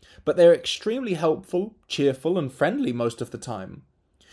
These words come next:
I live in Hamburg, and I've had some great experiences with locals, honestly. I've also heard a lot that the South is friendlier than the North. I haven't had the opportunity to visit the South yet,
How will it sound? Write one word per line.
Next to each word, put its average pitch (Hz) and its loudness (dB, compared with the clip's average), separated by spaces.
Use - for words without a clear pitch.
I - -4
live 165 4
in 240 -2
Hamburg, 120 -2
and 131 -6
I've 131 0
had 139 -2
some 131 -8
great 139 0
experiences - -6
with 113 -10
locals, 110 -6
honestly. 120 -8
I've 151 2
also 240 -4
heard 240 -2
a 175 0
lot 165 4
that 120 -8
the 120 -10
South 165 -6
is 123 -10
friendlier 165 -2
than 117 -8
the 117 -6
North. 143 -6
I 143 -12
haven't 208 -6
had 196 -6
the 180 0
opportunity 147 -4
to 127 -10
visit 190 0
the 117 -12
South - -12
yet, - -16